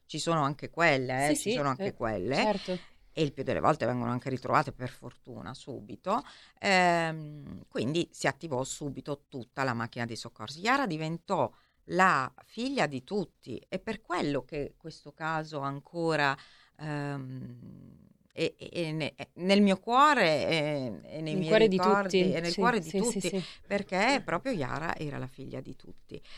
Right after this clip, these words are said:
Speaker 1: Eh, quel suo sorriso così ingenuo, con, sì, l'apparecchio per i denti, allora va bene, a quell'età
Speaker 2: <laughs>
Speaker 1: è facilissimo, no? Che, che una ragazzina ce l'abbia, quindi
Speaker 2: Ce l'avevo anch'io, quindi.
Speaker 1: ci, ci conquistò, quindi,
Speaker 2: <laughs> Sì,
Speaker 1: eh,
Speaker 2: sì.
Speaker 1: ovviamente.
Speaker 2: Era
Speaker 1: Poi
Speaker 2: una di noi.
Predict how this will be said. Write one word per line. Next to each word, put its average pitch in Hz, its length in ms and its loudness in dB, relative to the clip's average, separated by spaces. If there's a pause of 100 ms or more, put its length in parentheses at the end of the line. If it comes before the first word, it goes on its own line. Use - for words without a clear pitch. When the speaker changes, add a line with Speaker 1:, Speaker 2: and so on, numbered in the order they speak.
(200)
Speaker 1:
Eh, 147 640 -6
quel 147 120 -10
suo 160 140 -8
sorriso 143 1200 -2
così 156 640 -2 (160)
ingenuo, 151 1040 4
con, 139 420 -4 (360)
sì, 156 320 -6
l'apparecchio 156 440 -4
per 160 140 -6
i 160 80 -8
denti, 139 400 -2
allora 151 420 0
va 147 120 -6
bene, 139 480 -4
a 135 100 -4
quell'età 165 640 0 (120)
Speaker 2:
<laughs> - 120 -20
Speaker 1:
è - 80 -12
facilissimo, 160 720 -4
no? 160 160 -2
Che, 143 300 -14
che - 200 -20
una 139 160 -20
ragazzina 147 440 -18
ce - 100 -18
l'abbia, 143 320 -8
quindi 160 280 -14
Speaker 2:
Ce 285 60 2
l'avevo 233 260 6
anch'io, 175 360 2
quindi. 170 340 -2 (100)
Speaker 1:
ci, 277 500 8
ci 262 180 2
conquistò, 170 760 -2
quindi, 160 520 -4
Speaker 2:
<laughs> 285 340 -10
Sì, - 60 -6
Speaker 1:
eh, 147 420 -2
Speaker 2:
sì. - 80 -8
Speaker 1:
ovviamente. 156 560 -6
Speaker 2:
Era 202 140 4
Speaker 1:
Poi 220 100 8
Speaker 2:
una 233 120 6
di 196 100 6
noi. 170 420 2